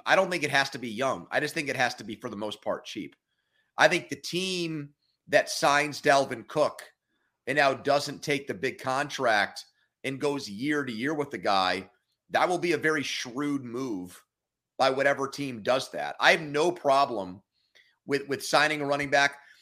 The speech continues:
I actually think, I actually think there's a chance right now that the team that gets Ezekiel Elliott might end up getting a bargain on a one-year deal.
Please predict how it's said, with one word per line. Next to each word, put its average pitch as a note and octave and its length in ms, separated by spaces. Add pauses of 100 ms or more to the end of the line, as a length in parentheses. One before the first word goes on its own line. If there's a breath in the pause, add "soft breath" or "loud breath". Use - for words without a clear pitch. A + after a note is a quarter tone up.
(160 soft breath)
I F3+ 160
actually F3+ 480
think, D#3+ 420 (1400)
I D#3 120
actually G3+ 320
think F3 260
there's D#3+ 240
a C#3 40
chance C#3+ 640
right C3 400
now B2 540 (500)
that C3+ 100
the D3 60
team F#3 300
that A2 260
gets - 520 (180)
Ezekiel C#3+ 520
Elliott B2+ 440 (320)
might B2+ 240
end B2 140
up G2+ 120
getting A2+ 240
a G2+ 40
bargain F2+ 520 (520)
on A#2 180
a A2+ 40
one-year G#2+ 440
deal. E2 340